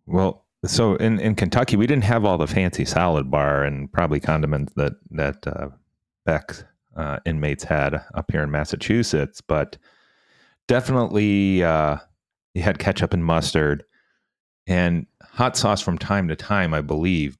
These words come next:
but, uh, I don't remember anything special standing out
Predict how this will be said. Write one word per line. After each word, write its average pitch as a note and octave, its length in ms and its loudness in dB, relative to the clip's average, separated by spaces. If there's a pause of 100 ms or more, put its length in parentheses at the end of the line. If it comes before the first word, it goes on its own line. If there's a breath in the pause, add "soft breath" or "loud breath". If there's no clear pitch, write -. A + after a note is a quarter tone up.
but, C#2+ 320 -6
uh, D2+ 300 -4
I F#2+ 120 0
don't C3+ 140 0
remember F#2 760 0
anything E2 460 -2
special D#2+ 540 -4
standing D2+ 440 -6
out C#2+ 300 -10